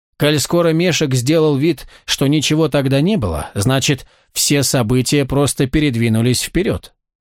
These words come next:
Надо их предусмотреть, подготовиться и ждать. И однажды в сводке я прочту «Исчезновение капитана госбезопасности Сапеги». Не знаю,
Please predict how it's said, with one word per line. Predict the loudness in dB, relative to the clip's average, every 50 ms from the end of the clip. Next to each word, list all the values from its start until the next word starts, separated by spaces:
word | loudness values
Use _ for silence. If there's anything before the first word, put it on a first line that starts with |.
| _ _ _ _ -2
Надо | 0 2 2 2 2 2 2
их | 2 2 0 -2 -4 _ _ _ _ _
предусмотреть, | -2 -2 0 0 0 0 0 0 0 0 0 0 -2 -2 -2 -2 -2 -4 -8 -14 -16 _ _ _ _ -4
подготовиться | -4 -2 0 0 0 -2 -2 -2 -2 -2 0 0 -2 -2 -2
и | 0 0
ждать. | 0 -2 -2 -4 -4 -6 -10 -14 _ _ _ _ _ _ _ _ _ _ -4
И | -2
однажды | 0 0 0 0 0 0 0 0 0 0 -2
в | -2 -2
сводке | -4 -2 -2 -2 -2 -4 -4 -4 -2
я | -2 -2 -2
прочту | 0 -2 -2 -2 -2 -4 -2 -2 -2 -2 -4 -6 _ _ _ _ _ -4
«Исчезновение | -2 0 0 0 0 0 0 0 0 0 0 0 0 0 0 0 0 0 0 0 -2
капитана | -2 -2 -2 -2 -2 -2 -2 0 0 2 2 0 0
госбезопасности | 0 0 0 0 -2 -2 -2 -2 0 -2 -2 -2 -2 -2 -2 -2 -2 -2 -4 -4 -4 -4 -4 -4 -2
Сапеги». | -2 0 -2 -2 -4 _ -4 -2 -2 0 0 0 0 0 -2 _ _ _ _ _ _ _ _ _ _ _ _ _ _ _ _ _ _ -2
Не | 0 0
знаю, | 2 2 0 0 0 -2 -6 -8